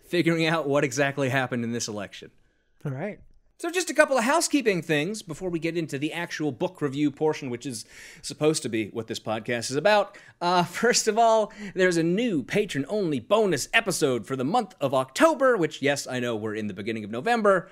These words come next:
Speaker 1: uh, but we're recording it as soon as we're done recording this main episode today. Uh, eventually we'll get around to doing them in the month they're supposed to be in. <laughs> I'm
Speaker 2: Nope.
Speaker 1: sure we'll, we'll do that
Speaker 2: We won't.
Speaker 1: eventually.
Speaker 2: That's a lie.
Speaker 1: Yeah, fashionably late.
Speaker 2: Mm-hmm.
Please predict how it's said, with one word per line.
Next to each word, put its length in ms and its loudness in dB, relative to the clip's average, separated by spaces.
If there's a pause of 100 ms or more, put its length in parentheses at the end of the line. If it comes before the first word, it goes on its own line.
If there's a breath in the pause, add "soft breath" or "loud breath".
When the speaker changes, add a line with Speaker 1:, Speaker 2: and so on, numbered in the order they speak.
(240 loud breath)
Speaker 1:
uh, 160 2
but 120 -2
we're 180 0
recording 380 2
it 80 2
as 120 -2
soon 220 2
as 100 -2
we're 120 -2
done 320 -2
recording 440 -4
this 220 -8
main 200 -4
episode 460 -6
today. 380 -4 (320 soft breath)
Uh, 380 -2 (160)
eventually 420 4
we'll 120 0
get 100 2
around 260 0
to 80 -4
doing 260 -6
them 140 -6
in 80 -6
the 60 -6
month 240 -8
they're 120 -8
supposed 320 -8
to 60 -8
be 180 -6
in. 240 -10
<laughs> 80 -18
I'm 80 -2 (160)
Speaker 2:
Nope. 160 2
Speaker 1:
sure 220 -6
we'll, 160 -8 (160)
we'll 80 -2
do 140 -2
that 180 -6
Speaker 2:
We 140 12
won't. 260 6
Speaker 1:
eventually. 320 0
Speaker 2:
That's 220 -16
a 40 -14
lie. 240 -12 (120)
Speaker 1:
Yeah, 160 -4
fashionably 500 2
late. 240 4
Speaker 2:
Mm-hmm. 80 0